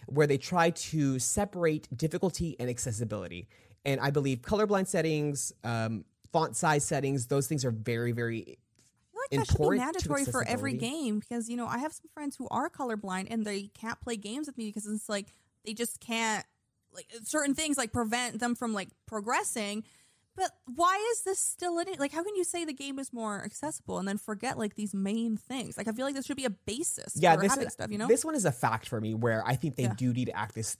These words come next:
Speaker 1: add these things 'cause it doesn't change it. Doesn't change
Speaker 2: Doesn't change for
Speaker 1: difficulty.
Speaker 2: anybody.
Speaker 1: This isn't about
Speaker 2: No.
Speaker 1: difficulty. They're not making the game easier. They literally, like, you either can't see, like, it's not playable. That's
Speaker 2: Yeah.
Speaker 1: different than, like, I can't beat it. It's just not playable.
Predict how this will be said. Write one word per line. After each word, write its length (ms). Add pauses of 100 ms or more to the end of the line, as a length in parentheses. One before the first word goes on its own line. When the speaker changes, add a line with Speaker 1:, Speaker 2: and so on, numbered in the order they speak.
(140)
Speaker 1:
add 260
these 140
things 180
'cause 100
it 240
doesn't 360
change 300
it. 200 (400)
Doesn't 260
change 420
Speaker 2:
Doesn't 180
change 120
for 120
Speaker 1:
difficulty. 80
Speaker 2:
anybody. 240
Speaker 1:
This 140
isn't 160
about 160
Speaker 2:
No. 60
Speaker 1:
difficulty. 420
They're 120
not 120
making 240
the 80
game 200
easier. 480 (220)
They 140
literally, 480
like, 200
you 100
either 180
can't 420
see, 260
like, 220
it's 180
not 380
playable. 720 (480)
That's 180
Speaker 2:
Yeah. 60
Speaker 1:
different 260
than, 180
like, 280
I 100
can't 440
beat 200
it. 220 (160)
It's 120
just 240
not 320
playable. 520